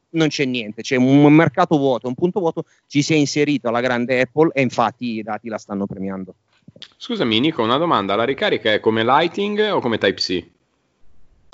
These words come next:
Speaker 1: La ricarica è come Lightning ancora.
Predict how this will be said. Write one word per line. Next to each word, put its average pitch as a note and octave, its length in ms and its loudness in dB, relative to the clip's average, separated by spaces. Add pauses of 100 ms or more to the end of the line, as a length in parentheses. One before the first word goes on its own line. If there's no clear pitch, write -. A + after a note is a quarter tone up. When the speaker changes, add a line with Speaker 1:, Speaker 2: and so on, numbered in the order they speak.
(120)
Speaker 1:
La G#2+ 140 2
ricarica D#3 760 0
è A2+ 80 -2
come B2+ 280 0
Lightning F#2+ 540 -4
ancora. E2+ 340 -10